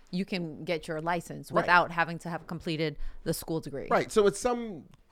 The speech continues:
Speaker 2: professions you need to check the box when it comes to formal education. But as far as I'm concerned, I, I'm more,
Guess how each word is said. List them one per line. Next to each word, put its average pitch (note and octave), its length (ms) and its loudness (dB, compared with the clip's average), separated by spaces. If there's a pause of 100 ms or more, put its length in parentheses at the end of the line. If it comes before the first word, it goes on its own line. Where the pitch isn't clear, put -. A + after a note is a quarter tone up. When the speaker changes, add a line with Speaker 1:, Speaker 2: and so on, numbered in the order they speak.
(240)
Speaker 2:
professions D3+ 720 -2
you C#3 80 -2
need C#3+ 220 0
to A#2+ 80 -6
check - 340 -6
the A2 80 -8
box F#2 400 -4
when A2 100 -6
it A2 60 -4
comes A#2+ 200 -4
to G#2 60 -6
formal A#2+ 320 -6
education. G2+ 640 -8 (340)
But F#3+ 60 2
as F#3 80 -4
far G3 180 4
as D3 80 2
I'm G3 140 4
concerned, B2+ 300 0 (120)
I, G3+ 220 6
I'm F#3+ 180 2
more, C3+ 360 -2